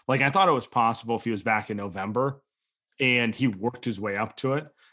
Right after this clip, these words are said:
At this point, it's like, kind of the team they have is probably the team they're gonna be choosing to be in their playoff rotation. And it starts begging the question,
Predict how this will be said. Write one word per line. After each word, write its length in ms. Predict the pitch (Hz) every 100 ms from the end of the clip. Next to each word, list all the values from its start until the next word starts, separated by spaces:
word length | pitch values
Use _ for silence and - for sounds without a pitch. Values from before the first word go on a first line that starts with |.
| -
At 160 | 110 -
this 180 | 160 -
point, 320 | - 185 160
it's 160 | 123 113
like, 320 | 104 92 - _ _ _ _ _ _ _ _ _ _ -
kind 220 | 135 156
of 100 | 127
the 80 | 120
team 280 | - 190 185
they 100 | 139
have 300 | 123 123 113
is 80 | 107
probably 340 | - 123 117
the 80 | 104
team 280 | - 123 113
they're 100 | 110
gonna 100 | 110
be 80 | 104
choosing 480 | - 123 117 113 104
to 120 | 101
be 120 | 110
in 80 | 104
their 120 | 101
playoff 440 | - 156 175 147 120
rotation. 600 | 113 120 104 - 113 104 - - _
And 100 | 143
it 60 | 143
starts 320 | - 180 170
begging 340 | - 160 143 135
the 80 |
question, 600 | 120 123 113 - 113 123